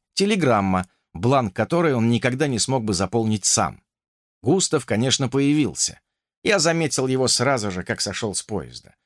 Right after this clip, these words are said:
Он изменился, но стал только больше самим собой. Видавший виды, раздражительный и угрюмый. Но что самое главное, он приехал. Приехал за мной.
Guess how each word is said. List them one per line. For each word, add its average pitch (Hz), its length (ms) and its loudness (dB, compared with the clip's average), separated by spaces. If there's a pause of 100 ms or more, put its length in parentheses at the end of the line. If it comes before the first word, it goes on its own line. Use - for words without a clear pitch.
(240)
Он 151 160 2
изменился, 139 680 2 (280)
но 139 160 2
стал 175 320 2
только 147 300 0
больше 127 420 2
самим 113 340 0
собой. 69 500 -4 (220)
Видавший 123 640 0
виды, 135 500 -2 (340)
раздражительный 143 1120 -2
и 196 80 0
угрюмый. 90 680 -4 (500)
Но 110 120 0
что 107 160 -4
самое 98 360 2
главное, 110 500 -2
он 92 200 -4
приехал. 151 580 -2 (480)
Приехал 101 500 -4
за 135 160 0
мной. 156 380 -2